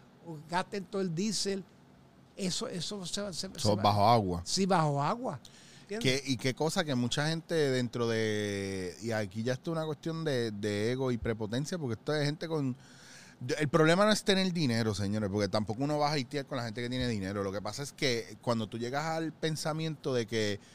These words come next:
Speaker 2: de que tú puedes evadir el curso natural de la tierra, de la naturaleza, y no te educas con relación a ello,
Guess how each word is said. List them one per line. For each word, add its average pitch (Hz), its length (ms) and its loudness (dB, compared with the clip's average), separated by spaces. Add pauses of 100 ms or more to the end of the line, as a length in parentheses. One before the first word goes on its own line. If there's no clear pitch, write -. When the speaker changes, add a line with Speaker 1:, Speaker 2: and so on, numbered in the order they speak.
(300)
Speaker 2:
de 120 160 0
que 117 140 -2
tú 120 180 -4
puedes 139 800 0 (120)
evadir 135 680 2 (680)
el 117 300 0
curso 123 460 0
natural 135 560 0 (760)
de 110 140 2
la 98 140 2
tierra, 123 340 0
de 113 60 0
la 110 60 -2
naturaleza, 107 800 -2
y 98 80 -6
no 98 160 -6
te 120 80 -6
educas 120 360 -4
con 127 160 -8
relación 127 360 -6
a 160 180 -4
ello, 123 280 0